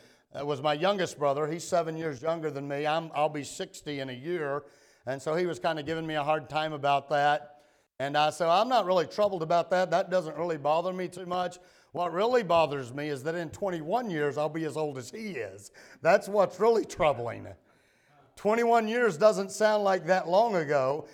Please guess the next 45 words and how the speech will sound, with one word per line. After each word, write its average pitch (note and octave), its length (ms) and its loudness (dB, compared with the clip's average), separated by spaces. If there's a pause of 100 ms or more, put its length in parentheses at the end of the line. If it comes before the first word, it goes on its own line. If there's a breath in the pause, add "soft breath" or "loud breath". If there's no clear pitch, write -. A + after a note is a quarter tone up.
(140 loud breath)
especially A#3+ 600 2
when F#3+ 180 2
I F3+ 160 2
think G3 280 -2
about F3+ 680 -2
the D#3 100 -6
year F#3+ 200 0
two G3 240 -4
thousand. F#3+ 640 2 (260 loud breath)
And E3 100 -6
you E3+ 60 -4
remember A#3 220 2
at G#3 160 4
the G#3 80 -2
end G#3+ 140 -2
of D#3+ 80 -4
nineteen G3 480 -4
ninety-nine, G3 680 0
there F3 120 0
was D#3+ 160 0
a D#3+ 40 0
big F3+ 280 -2
hype D#3+ 600 0 (520)
that E3+ 140 -6
the F3 60 -2
world G#3 360 0
was D#3+ 160 -2
gonna F3+ 180 0
come F3+ 260 -4
to D#3+ 140 -4
an D#3+ 80 -6
end E3+ 160 -6
because E3 380 -4
of C#3 100 -8
Y F3+ 280 0
two E3+ 340 -10
K E3+ 480 2 (260 loud breath)
and C#3 80 -4
all F#3 160 2
the F3 80 -2
computers F3+ 560 -4
were D3+ 140 -4
gonna D#3 200 -2
go C#3+ 200 -2
haywire. C#3+ 420 0